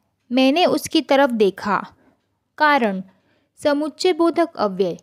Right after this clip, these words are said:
आज्ञाराम का परीक्षा में फेल होना दुखद है, जिसका कारण उसकी लापरवाही है।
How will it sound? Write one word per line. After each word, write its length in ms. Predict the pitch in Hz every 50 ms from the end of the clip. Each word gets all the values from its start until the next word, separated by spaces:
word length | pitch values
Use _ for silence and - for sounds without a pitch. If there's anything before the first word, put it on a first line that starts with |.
| _ _ _ _ _ _
आज्ञाराम 640 | 240 240 240 226 233 302 320 339 339 339 339 349
का 120 | 339 370 359
परीक्षा 520 | 359 320 269 254 226 - - - 285 277
में 180 | 269 277 294 294
फेल 280 | - - 240 233 233
होना 420 | 240 214 220 208 202 202 202 220 254
दुखद 420 | 240 240 - - - 269 269 233
है, 200 | 226 208 190 180 - _ _ 220
जिसका 360 | 214 269 254 - - - 339
कारण 420 | 339 339 330 311 311 311 330 320
उसकी 400 | - - 277 - - - - 320
लापरवाही 760 | 294 269 233 214 208 - - 226 226 226 214 208 214 262 277 247
है। 280 | 196 196 160 - _